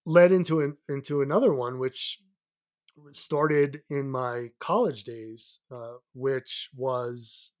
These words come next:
uh, so I was, it was right around nineteen ninety-one, nineteen ninety-two when the aids epidemic was, uh, raging here,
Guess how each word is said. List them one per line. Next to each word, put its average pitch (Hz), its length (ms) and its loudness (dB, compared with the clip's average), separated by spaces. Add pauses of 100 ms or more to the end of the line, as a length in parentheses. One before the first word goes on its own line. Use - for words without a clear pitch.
uh, 123 240 -14
so - 140 -8
I 131 80 0
was, 131 440 -4 (520)
it 151 560 -18
was 131 140 -8
right 147 180 -2
around 165 220 -4
nineteen 151 320 -4
ninety-one, 131 500 -6 (160)
nineteen 131 320 -10
ninety-two 123 440 -12
when 120 180 -10
the 123 200 -20
aids 127 220 -12
epidemic 110 420 -16 (500)
was, 120 640 -8
uh, 117 180 -10
raging 120 560 -10
here, 110 400 -12